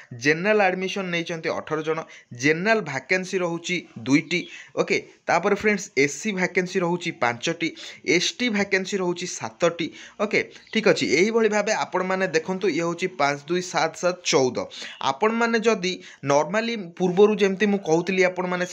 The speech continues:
ଯଦି ସେମିତି ଚେକ୍ କରିବେ, ସେତେବେଳେ ବି ଆପଣ ଭ୍ୟାକାନ୍ସି ପାଇବେ ଚଉଦ।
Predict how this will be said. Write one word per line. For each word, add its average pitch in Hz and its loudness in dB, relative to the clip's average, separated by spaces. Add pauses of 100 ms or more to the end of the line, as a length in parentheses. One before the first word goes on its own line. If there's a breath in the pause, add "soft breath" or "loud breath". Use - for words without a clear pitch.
ଯଦି 175 -4
ସେମିତି 170 -2
ଚେକ୍ 175 -2
କରିବେ, 160 0 (240 loud breath)
ସେତେବେଳେ 208 4
ବି 220 0
ଆପଣ 196 2
ଭ୍ୟାକାନ୍ସି 175 -4
ପାଇବେ 160 0
ଚଉଦ। 117 0